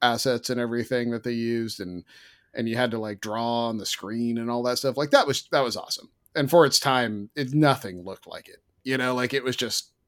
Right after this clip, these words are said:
and it's, I know it's been re-released over and over again and stuff, but Okami was so cool. And then the other one I, that I play tested that totally blew me away was, uh, Ico, which was the game before Shadow of the Colossus.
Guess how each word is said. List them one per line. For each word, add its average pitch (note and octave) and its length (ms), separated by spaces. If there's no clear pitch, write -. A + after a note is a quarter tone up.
and E3+ 120
it's, E3 160
I F#3 140
know F3+ 180
it's E3+ 100
been D#3 180
re-released C3 600
over G#2 220
and G2+ 100
over G2 200
again G2 280
and F#2+ 100
stuff, F2+ 320
but F2+ 160
Okami F#2+ 420
was D#2+ 140
so D#2+ 180
cool. D#2+ 340
And F3 140
then B3 260
the D3+ 160
other C#4 180
one D#4 280
I, C#3 260
that D3 180
I D3+ 140
play F#3 260
tested C#3 600
that C3 260
totally F#3 380
blew E3 220
me D#3+ 120
away A#2+ 640
was, A2+ 320
uh, G#2+ 280
Ico, A#3 320
which - 160
was C3 120
the C3+ 60
game C3 180
before C#3+ 320
Shadow C#3+ 280
of C3 40
the A#2+ 60
Colossus. E2+ 720